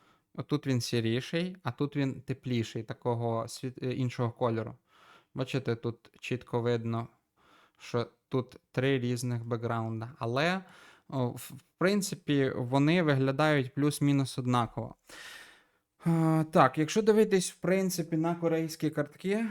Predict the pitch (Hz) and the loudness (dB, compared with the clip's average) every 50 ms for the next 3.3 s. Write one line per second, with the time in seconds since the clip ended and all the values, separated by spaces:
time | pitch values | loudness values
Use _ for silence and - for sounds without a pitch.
0 | 208 - - - - - _ _ 127 131 139 135 - - 139 139 139 139 139 139 | -6 -12 -20 -20 -20 -20 _ _ -4 -2 -2 -4 -4 -4 -4 -2 -2 0 0 -2
1 | 135 127 127 139 139 131 - 135 131 - - - - 156 180 196 190 175 147 131 | -2 -2 -2 -4 -4 -4 -4 -8 -8 -8 -8 -6 -4 -2 0 0 0 -2 -2 -4
2 | - _ _ _ _ _ _ _ - - _ _ - _ _ _ - 139 139 135 | -10 _ _ _ _ _ _ _ -20 -20 _ _ -20 _ _ _ -2 0 2 4
3 | 135 131 135 127 - | 4 4 2 0 -4